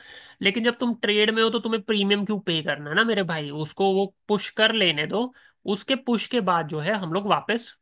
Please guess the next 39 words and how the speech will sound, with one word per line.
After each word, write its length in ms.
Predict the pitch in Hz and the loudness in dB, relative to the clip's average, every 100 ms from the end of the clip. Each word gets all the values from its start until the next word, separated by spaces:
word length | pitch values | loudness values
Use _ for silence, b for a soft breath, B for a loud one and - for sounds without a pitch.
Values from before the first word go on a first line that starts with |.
| - | -4
खरीद 300 | 165 160 147 | -2 -2 -4
लेंगे। 260 | 147 143 143 | -6 -6 -4
So 180 | - | -2
दो 340 | 170 160 196 233 | 0 2 4 6
यहाँ 280 | 214 185 202 | 4 2 0
पे 100 | 202 | -2
मूविंग 360 | 180 165 175 | -2 0 2
एवरेजेस 440 | 175 170 170 165 170 | 2 2 0 -2 -4
है। 80 | |
व्हाइट 440 | 196 156 151 180 190 | -6 -6 -6 -4 -4
जो 140 | 190 | -4
बहुत, 420 | 156 160 135 170 | -6 -10 -6 -4
बहुत 500 | 170 147 202 165 170 | -4 -6 -8 -4 -4
स्ट्रॉन्ग 420 | - - 156 160 170 | -4 -2 2 2 0
है 240 | 175 180 233 B B B - | -2 -2 -4 B B B -2
वो 140 | 175 | 0
है 140 | 180 190 | 2 0
भैया 280 | 170 175 185 | 2 2 2
तुम्हारी 280 | 185 170 | 2 2
मूविंग 360 | 175 160 165 170 | 0 -2 -2 0
एवरेज 320 | 160 170 175 | 0 0 -2
टू 180 | - 156 | -6 -8
हंड्रेड। 440 | 151 160 165 226 233 _ _ _ - | -6 -4 -2 -2 -4 _ _ _ -4
ओके, 280 | 170 175 262 | -2 2 0
और 200 | - 175 | 2 -2
दूसरा 540 | 156 165 160 190 202 | -2 -4 -2 -2 0
जो 180 | 196 190 | 0 -4
है 240 | 170 185 233 | -4 -2 -2
वो 240 | 185 180 | -2 -2
है, 280 | 180 196 220 | 0 -2 -2
अब 140 | 156 | -8
पता 220 | 160 160 | -10 -8
नहीं 160 | 156 147 | -8 -10
यार 120 | 135 | -12
ये 60 | 143 | -12
होगा 320 | 139 147 143 | -10 -12 -10
कि 100 | 147 | -14
नहीं, 100 | 143 | -4
हाँ, 180 | 156 143 | 0 0